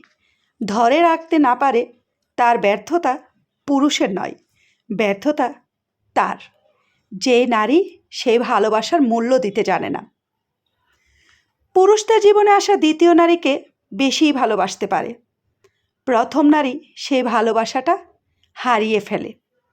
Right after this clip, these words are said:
যখন হারিয়ে অন্য নারীর স্থান পায়, তখন ভুলটা বুঝতে পারে, কোথায় ছিল তার সেই ভুলটা। হ্যালো এভরিওয়ান, আসসালামু আলাইকুম।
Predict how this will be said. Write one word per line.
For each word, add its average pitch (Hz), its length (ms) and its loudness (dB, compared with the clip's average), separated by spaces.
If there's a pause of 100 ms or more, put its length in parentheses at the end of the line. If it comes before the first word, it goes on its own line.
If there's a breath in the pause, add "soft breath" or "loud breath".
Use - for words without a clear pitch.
(600)
যখন 294 360 0
হারিয়ে 294 400 2 (100)
অন্য 269 300 2
নারীর 294 380 2 (400)
স্থান 262 500 -4
পায়, 269 260 -2 (800)
তখন 262 400 0 (680)
ভুলটা 233 380 -2
বুঝতে 220 400 -4
পারে, 190 300 -4 (640)
কোথায় 262 340 -2
ছিল 277 280 -4
তার 330 280 -2
সেই 302 260 -2
ভুলটা। 208 460 -4 (1800 soft breath)
হ্যালো 349 340 4
এভরিওয়ান, 302 520 2 (360)
আসসালামু 330 520 2
আলাইকুম। 196 520 0